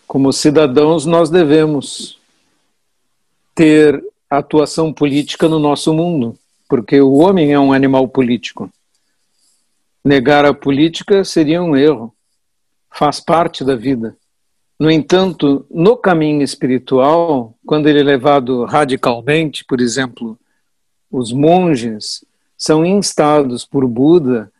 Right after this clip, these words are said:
a não se envolver com o comércio, não se envolver com, ah, com os poderosos, não se aproximar dos poderosos.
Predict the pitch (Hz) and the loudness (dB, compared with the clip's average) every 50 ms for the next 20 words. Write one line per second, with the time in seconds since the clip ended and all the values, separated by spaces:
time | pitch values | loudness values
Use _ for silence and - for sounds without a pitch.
0 | _ _ _ _ _ - 135 139 147 156 175 190 170 - - 180 185 170 131 147 | _ _ _ _ _ -2 -2 0 2 0 0 0 -2 -2 -2 -2 0 0 2 2
1 | 156 147 131 123 143 147 147 143 135 117 - - _ _ _ _ _ _ _ _ | 2 2 2 2 4 4 4 4 2 0 -4 -12 _ _ _ _ _ _ _ _
2 | _ _ _ _ _ _ _ _ _ _ _ _ _ _ _ _ _ _ _ _ | _ _ _ _ _ _ _ _ _ _ _ _ _ _ _ _ _ _ _ _
3 | _ _ _ _ _ _ _ _ _ _ - - 143 131 123 123 120 - - 165 | _ _ _ _ _ _ _ _ _ _ -10 -4 -2 -2 -2 -2 -2 -2 0 0
4 | 160 160 160 160 160 156 143 135 - - - 143 135 131 131 139 139 127 123 - | 2 4 4 4 4 2 2 0 -2 -4 -4 -2 -2 -2 -2 -2 -2 -4 -4 -4
5 | - 143 139 123 131 131 127 120 110 135 139 139 131 127 - - 131 127 123 120 | -2 -2 0 0 0 0 -2 0 0 2 2 2 2 0 -4 -4 -4 -2 -2 -4
6 | 120 120 120 _ _ _ _ _ _ _ _ _ _ _ _ _ - 123 123 123 | -4 -6 -8 _ _ _ _ _ _ _ _ _ _ _ _ _ -8 -4 -2 -2
7 | 123 120 120 117 117 117 113 117 113 110 104 - 104 - - - - - - _ | 0 0 -2 -2 -4 -4 -4 -6 -6 -8 -8 -10 -10 -12 -12 -14 -16 -18 -20 _
8 | _ - - _ _ _ _ _ _ _ _ _ _ _ _ _ _ _ - 131 | _ -20 -20 _ _ _ _ _ _ _ _ _ _ _ _ _ _ _ -2 0
9 | 131 131 131 - - - 160 156 135 156 151 147 147 147 143 143 139 123 117 127 | 0 0 0 0 -2 0 0 2 2 2 2 4 4 2 2 0 0 -2 -4 -8
10 | 127 123 - - - - - - _ _ _ _ _ _ _ _ _ _ _ _ | -8 -10 -12 -16 -18 -18 -20 -20 _ _ _ _ _ _ _ _ _ _ _ _
11 | _ _ _ _ _ _ _ _ _ _ _ _ - 131 135 135 127 - 160 147 | _ _ _ _ _ _ _ _ _ _ _ _ -6 -4 -4 -2 -2 0 -2 -2
12 | - - 156 139 - - 151 143 143 143 151 160 160 147 127 113 120 113 - - | 0 0 -2 -2 -2 -2 -2 0 0 0 0 0 -2 -2 -4 -6 -10 -10 -6 -4
13 | 143 135 120 131 127 127 127 131 135 135 127 113 123 123 113 - - - - - | -4 -2 -2 -2 -2 0 0 0 -2 -2 -4 -4 -8 -10 -12 -12 -14 -16 -18 -18